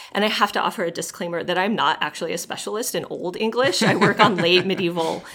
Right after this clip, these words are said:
Speaker 1: poetry, which also has a lot of alliterative verse. But I was so captured by what, uh, Carter was doing with the riddle form, um, that I wanted to bring one of these, these riddles in.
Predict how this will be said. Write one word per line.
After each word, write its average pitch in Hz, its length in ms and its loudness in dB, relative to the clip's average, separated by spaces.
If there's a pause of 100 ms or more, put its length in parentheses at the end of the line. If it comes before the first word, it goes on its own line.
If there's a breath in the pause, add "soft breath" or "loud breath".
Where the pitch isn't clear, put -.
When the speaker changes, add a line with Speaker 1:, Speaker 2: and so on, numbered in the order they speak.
(220 loud breath)
Speaker 1:
poetry, 202 420 2
which 196 160 4
also 214 320 4
has 143 360 -2
a - 80 -6
lot 139 420 -2
of 143 320 -8
alliterative 160 500 -2
verse. - 480 -8
But 180 120 2
I 180 60 6
was 196 140 2
so 185 720 -2
captured 147 600 0
by 127 580 -2
what, 147 400 -4
uh, 120 280 -8
Carter 151 260 -6
was 139 180 -6
doing 147 380 -6
with 139 140 -8
the 151 100 -8
riddle 156 300 -4
form, 127 520 -8 (160)
um, 135 240 -8
that 143 160 -8
I 143 80 -4
wanted 131 320 -8
to - 80 -10
bring 123 340 -12
one 127 160 -10
of 127 120 -10
these, 123 380 -12
these 139 280 -12
riddles 135 320 -8
in. 127 460 -10